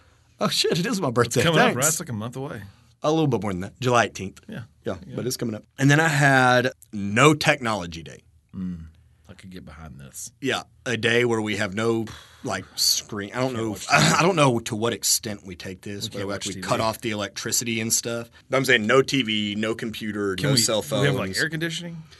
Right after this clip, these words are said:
Speaker 1: Yeah, that's what I don't know where to cut this off.
Speaker 2: Can
Speaker 1: Because,
Speaker 2: I
Speaker 1: I mean,
Speaker 2: poop in a toilet?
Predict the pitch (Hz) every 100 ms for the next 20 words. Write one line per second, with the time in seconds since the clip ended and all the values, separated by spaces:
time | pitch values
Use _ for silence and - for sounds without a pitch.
0 | - - - _ - 131 147 160 170 143
1 | 160 160 147 123 - 135 113 107 - 98
2 | 80 - 123 117 113 107 165 208 - _
3 | _ _ - 127 107 - 185 247 -